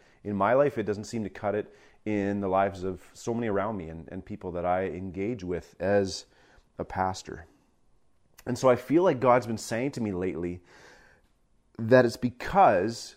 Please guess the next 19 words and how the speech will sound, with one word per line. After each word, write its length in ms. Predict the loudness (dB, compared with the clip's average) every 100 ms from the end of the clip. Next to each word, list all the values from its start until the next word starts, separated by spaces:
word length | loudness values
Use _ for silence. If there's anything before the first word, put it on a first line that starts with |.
| _
this, 260 | -4 -4 -4
this 300 | -4 -4 0
inability 640 | 4 6 8 8 8 8 4
to 60 | 2
find 400 | 2 2 4 0
wholeness 640 | -8 -2 -2 -2 -4 -4
is 100 | -4
because 640 | -2 -6 -6 -2 0 0
we're 220 | -4 -4
not 420 | -2 0 0 0 -2
inviting 600 | -6 0 2 4 2 0
him 280 | -4 -6 -6
in 400 | -6 -6 -6 -8 -12 _ _ -20 _
to 100 | -4
the 120 | -4
depths 480 | 0 2 2 0 -10
of 180 | -6 -2
our 140 | -2
hearts 540 | -2 -4 -4 -6 -14